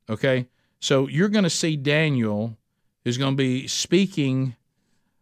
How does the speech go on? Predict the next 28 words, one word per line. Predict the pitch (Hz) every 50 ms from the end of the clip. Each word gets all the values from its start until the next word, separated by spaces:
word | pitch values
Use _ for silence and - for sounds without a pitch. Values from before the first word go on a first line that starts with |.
| _ -
of | 123 131 127 117 -
his, | - 147 139 139 135 131 123 110 - - - -
uh, | - 113 113 113 110 107 110 113 - - 117 113
dignity | 147 165 170 170 170 165 165 - 160 156 170 160 - _ _ _ _ _ _ _ _ _ _ _ -
as | - 113 107 107
a | 104
patriarch. | - - 170 165 165 - - 156 147 147 139 139 139 139 _ _ _ _ _ _ _ _ _ _ _ _ _ _ _ _ _ _ _ _ -
Uh, | - 117 117 117 117 123 -
and, | - 127 135 -
and, | - 131 139 139 127
but | 139 135
the | - 143
difference | 135 143 214 233 - - 175 147 - -
here | - 202 196 160 131 120 117 113 117 135 - _ _ _ _ _ _ _ -
is, | 123 113
you | 131 147
know, | 147 139
the, | 135
what | 139 139 139 -
the | 147
Bible | 135 147 151 156 147
talks | - 160 143 139 -
about | 143 135 123 - -
gray | 113 139 143 143 139
hair. | 123 117 151 143 139 123 120 113 110 _ _ _ _
Wa-, | - 123 127 117 127 135 143 156 165 -
watch | - 135 147 160 180 180 - - -
this. | 165 156 156 143 127 117 117 113 - -